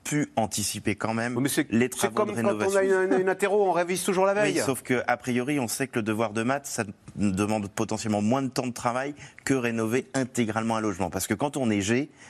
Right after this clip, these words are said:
Speaker 1: c'est qu'il faut, a priori, à peu près tout refaire dedans. Après, vous avez totalement raison.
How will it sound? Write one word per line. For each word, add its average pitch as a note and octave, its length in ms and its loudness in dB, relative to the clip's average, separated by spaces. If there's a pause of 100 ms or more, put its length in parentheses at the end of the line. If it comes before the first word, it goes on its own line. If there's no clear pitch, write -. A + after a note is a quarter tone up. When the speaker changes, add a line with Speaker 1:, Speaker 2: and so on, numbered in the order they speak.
Speaker 1:
c'est - 200 -2
qu'il A2 120 0
faut, - 240 0
a A#2+ 80 2
priori, A#2 540 0
à A2 60 0
peu A2 140 -6
près C3 240 -2 (420)
tout D3 140 4
refaire A#2 340 0
dedans. F2 320 -2
Après, A#2+ 260 0
vous B2 140 0
avez F#2 160 2
totalement F2 480 -2
raison. F#2+ 400 0